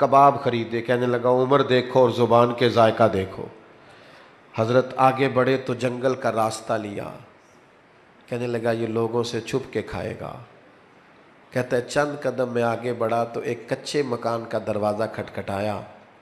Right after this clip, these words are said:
और फिर हजरत ने उसको खोला, पहले बजाया कि मैं आ गया हूँ, फिर उसे खोला और जैसे ही मेरी नज़र पड़ी तो सामने एक माजूर, फालज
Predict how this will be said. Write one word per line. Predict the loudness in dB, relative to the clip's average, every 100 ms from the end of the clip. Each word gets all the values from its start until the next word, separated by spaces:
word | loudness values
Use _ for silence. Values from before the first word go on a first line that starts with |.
| -20 _ _ _ -20 -20 -20 _ _
और | -10
फिर | -6 -4
हजरत | -4 0 0 0
ने |
उसको | -2 -2 -4
खोला, | 0 0 2 0 -4 -8 -18 -20 -20 _ _ _ _ _ -20 _ _ _ -6
पहले | -2 -2
बजाया | -2 -2 0 0 0
कि | -2
मैं | -2 0
आ | 0 0
गया | -2 -2
हूँ, | -2 -6
फिर | -6
उसे | -6 -6 -8
खोला | 2 4 4 0 -4 -14 -20 -20 -20 -20 -20 _ _ _ _ _
और | -8
जैसे | -2 -2 -2 -4
ही | -4 -4
मेरी | -4 -4 -2
नज़र | -2 -2 -6
पड़ी | -4 -6 -6
तो | -8 -10
सामने | -6 -2 -2 -2 -6
एक | -6 -6 -2
माजूर, | -2 -2 -4 -6 -6 -8 -10 2
फालज | 2 2 -4